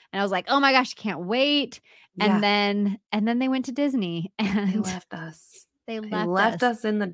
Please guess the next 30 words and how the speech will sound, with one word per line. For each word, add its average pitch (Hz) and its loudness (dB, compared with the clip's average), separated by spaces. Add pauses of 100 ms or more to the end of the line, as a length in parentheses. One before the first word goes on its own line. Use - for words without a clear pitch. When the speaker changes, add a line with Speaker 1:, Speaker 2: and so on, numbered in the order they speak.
(120)
Speaker 2:
dust. 143 -10
I 190 4
did 220 2
the 185 -2
Ghostbuster 156 -4
one. 143 -4
That - 0
was 190 -4
actually 156 -2 (560)
really, 175 4
you 196 2
had 196 2
to, 185 -2
like, 170 4
open 160 -4
doors 254 2
and, 175 -4
like, 160 -2
climb 160 -4
up - -4
things 233 -6
and 208 -8
stuff, 208 -4
and 180 -4
you 180 -2
have 170 -6
the 170 -4
Speaker 1:
Yeah. 160 -12
Speaker 2:
headset. 180 -4
So, 160 -4